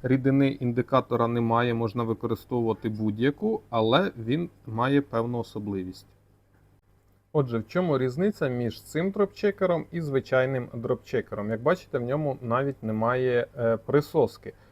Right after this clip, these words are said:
А це тому, що звичайний дропчекер кріпиться всередину акваріума.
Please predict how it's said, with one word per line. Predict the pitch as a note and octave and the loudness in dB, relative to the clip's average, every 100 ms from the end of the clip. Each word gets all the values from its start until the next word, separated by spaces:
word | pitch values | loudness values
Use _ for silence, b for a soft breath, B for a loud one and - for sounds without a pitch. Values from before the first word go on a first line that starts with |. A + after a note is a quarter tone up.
| b | b
А | A#2 | -6
це | - C3+ | -2 -2
тому, | - B2+ G3+ | 0 0 0
що | A3+ - B2 - | 0 2 2 2
звичайний | A2 A#2+ C3 C#3+ A#2+ G#2+ G2+ | -4 -4 -2 0 0 -2 -4
дропчекер | A2 A2 - A3 - - - b b - | -2 -2 0 0 0 -6 -6 b b -2
кріпиться | C#3+ G3+ D#3+ - | 0 2 0 0
всередину | A2+ - B2+ B2+ D3+ F3 D#3 - | -4 0 4 6 6 2 -2 -2
акваріума. | - B2+ A2+ G2+ F#2+ F#2 | -2 4 4 4 -4 -8